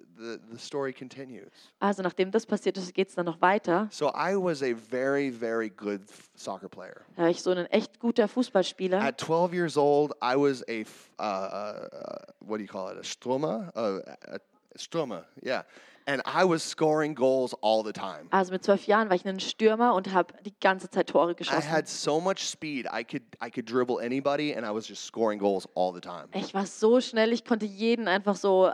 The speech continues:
Speaker 2: austricksen und hab die ganze Zeit
Speaker 1: I
Speaker 2: Tore
Speaker 1: was on one of the
Speaker 2: geschossen.
Speaker 1: best teams in my state, in Seattle, in, in Washington State.
Speaker 2: Und ich war in einem der besten Mann-, in einer der mes-, besten Mannschaften in meinem Staat, in Seattle.
Speaker 1: And I was able to get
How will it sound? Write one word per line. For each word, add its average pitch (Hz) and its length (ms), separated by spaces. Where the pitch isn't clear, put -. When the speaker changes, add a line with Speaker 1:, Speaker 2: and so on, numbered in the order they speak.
Speaker 2:
austricksen 214 560
und 190 260
hab 208 140
die 214 40
ganze 202 300
Zeit - 40
Speaker 1:
I - 20
Speaker 2:
Tore 185 200
Speaker 1:
was - 20
on 151 120
one 170 120
of 147 80
the 131 120
Speaker 2:
geschossen. 107 60
Speaker 1:
best 143 320
teams 156 280
in 147 60
my 117 140
state, 127 420
in 110 140
Seattle, 120 560
in, 107 180
in 98 320
Washington 110 400
State. 113 260
Speaker 2:
Und 196 140
ich - 100
war 196 100
in 196 80
einem 202 200
der 196 80
besten 208 500
Mann-, 196 160
in 202 140
einer 196 160
der 196 100
mes-, 196 320
besten 202 240
Mannschaften 208 400
in 185 80
meinem 175 360
Staat, 220 460
in 180 120
Seattle. 214 540
Speaker 1:
And 156 120
I 151 80
was 135 260
able 170 400
to 151 240
get 151 260